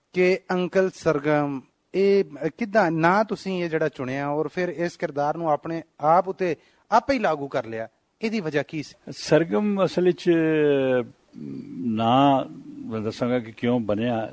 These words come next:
Speaker 2: ਹੋਇਆ ਇਸ ਤਰ੍ਹਾਂ ਕਿ, ਅਹ, ਮੈਂ ਰੋਮਾਨੀਆ ਜਦੋਂ ਪੜ੍ਹ ਰਿਹਾ ਸਾਂ ਤੇ ਮੇਰੇ ਟੀਚਰ ਸਨ ਉੱਥੇ, ਮਿਸਟਰ ਮੋਲਨਾਰ, ਉਹ, ਉਹ ਬਸ ਸਮਝੋ ਕਿ ਸਰਗਮ ਤੇ ਉਸ ਸ਼ਕਲ ਇੱਕੋ ਜਿਹੀ ਸੀ ਦੋਵਾਂ ਦੀ। ਮੈਂ ਕੋਸ਼ਿਸ਼ ਕੀਤੀ ਕਿ ਉਹਨਾਂ ਨੂੰ ਮੈਂ, ਉਹਨੇ ਮੈਨੂੰ ਕਿਹਾ ਕਿ "ਤੂੰ,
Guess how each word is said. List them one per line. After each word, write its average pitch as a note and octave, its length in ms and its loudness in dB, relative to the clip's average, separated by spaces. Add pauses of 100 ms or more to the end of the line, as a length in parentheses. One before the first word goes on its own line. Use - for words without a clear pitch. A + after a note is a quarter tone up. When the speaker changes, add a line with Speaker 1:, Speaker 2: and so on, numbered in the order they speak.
(120)
Speaker 2:
ਹੋਇਆ G#2+ 300 -2
ਇਸ G2+ 100 -4
ਤਰ੍ਹਾਂ A#2+ 260 -8
ਕਿ, G#2+ 420 -4
ਅਹ, - 540 -12
ਮੈਂ C#3+ 260 0
ਰੋਮਾਨੀਆ C3+ 460 2
ਜਦੋਂ C3 260 0
ਪੜ੍ਹ C#3 220 4
ਰਿਹਾ C3 140 6
ਸਾਂ B2 240 -2
ਤੇ C3+ 100 -4
ਮੇਰੇ C3 340 -2
ਟੀਚਰ D3 380 0
ਸਨ C#3+ 160 -8
ਉੱਥੇ, F#2 280 -10 (540)
ਮਿਸਟਰ C#3+ 260 2
ਮੋਲਨਾਰ, A2 520 4 (640)
ਉਹ, D#3+ 360 0
ਉਹ F#3+ 80 -10
ਬਸ D#3+ 320 0
ਸਮਝੋ E3 260 2
ਕਿ D#3+ 100 2
ਸਰਗਮ C#3 380 2
ਤੇ C#3 120 0
ਉਸ C3 120 2
ਸ਼ਕਲ C3 320 -2
ਇੱਕੋ B2+ 220 0
ਜਿਹੀ A2+ 120 -2
ਸੀ G2 100 -8
ਦੋਵਾਂ F#2+ 280 -8
ਦੀ। F2 80 -12 (680)
ਮੈਂ C#3+ 140 -2
ਕੋਸ਼ਿਸ਼ - 460 -6
ਕੀਤੀ C#3+ 280 -8
ਕਿ C#3+ 100 -6
ਉਹਨਾਂ C3+ 160 0
ਨੂੰ B2+ 120 -2
ਮੈਂ, A#2+ 160 -4 (280)
ਉਹਨੇ F3 120 0
ਮੈਨੂੰ F3 220 0
ਕਿਹਾ E3 140 0
ਕਿ E3 100 -4
"ਤੂੰ, D#3 280 -2